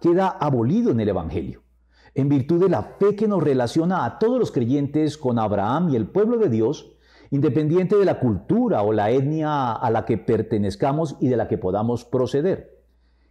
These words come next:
generando con el padre de la fe vínculos más estrechos que los consanguíneos y genealógicos,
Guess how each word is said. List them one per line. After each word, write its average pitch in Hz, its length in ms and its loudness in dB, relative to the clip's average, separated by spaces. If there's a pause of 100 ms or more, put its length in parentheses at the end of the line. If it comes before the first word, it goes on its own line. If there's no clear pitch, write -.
generando 156 760 0 (160)
con 127 180 0
el 117 160 0
padre 214 300 2
de 196 80 4
la 127 120 2
fe 147 460 0 (120)
vínculos 220 920 0
más 190 320 0
estrechos 196 580 0
que 156 120 0
los 131 240 2
consanguíneos 143 920 0
y 139 120 0
genealógicos, 123 1080 -2